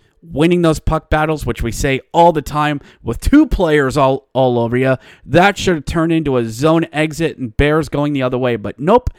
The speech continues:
it's just knocking the puck out of a scrum and your teammate jumping in on the play. Nice play, you rat. And Wilkes-Barre's in the lead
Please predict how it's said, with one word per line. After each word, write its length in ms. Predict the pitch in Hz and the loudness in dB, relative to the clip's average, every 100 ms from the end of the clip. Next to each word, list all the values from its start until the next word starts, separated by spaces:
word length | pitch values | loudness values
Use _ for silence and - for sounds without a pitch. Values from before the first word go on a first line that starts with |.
| _ - | _ -10
it's 120 | 113 - | -10 -6
just 220 | 110 - | -8 -4
knocking 400 | 120 143 156 156 | -2 -2 -2 -4
the 80 | - | -2
puck 300 | 151 143 - | 0 -2 -2
out 180 | 139 151 | -2 0
of 60 | |
a 80 | 156 | -2
scrum 460 | - - 147 160 160 _ - | -4 -2 0 0 -4 _ -16
and 140 | - 107 | -10 -10
your 80 | 95 | -8
teammate 480 | - 147 147 143 | -4 -2 0 -2
jumping 380 | 127 131 127 135 | -2 -2 -2 -2
in 160 | 120 123 | -2 -2
on 100 | 117 | -4
the 80 | 117 | -6
play. 400 | - 117 98 101 - - - | -4 -4 -6 -12 -18 -20 -2
Nice 340 | 143 175 151 | 0 2 0
play, 320 | - 160 151 | -4 -2 -2
you 140 | 127 117 | -2 -6
rat. 580 | 107 120 127 120 - - _ _ _ _ _ - | -8 -8 -8 -8 -10 -12 _ _ _ _ _ -10
And 200 | 113 113 | -8 -4
Wilkes-Barre's 600 | 143 156 147 143 147 135 | -4 -4 -2 -2 -2 -4
in 100 | 139 | -6
the 100 | 131 | -6
lead 440 | 135 143 139 - | -4 -4 -6 -10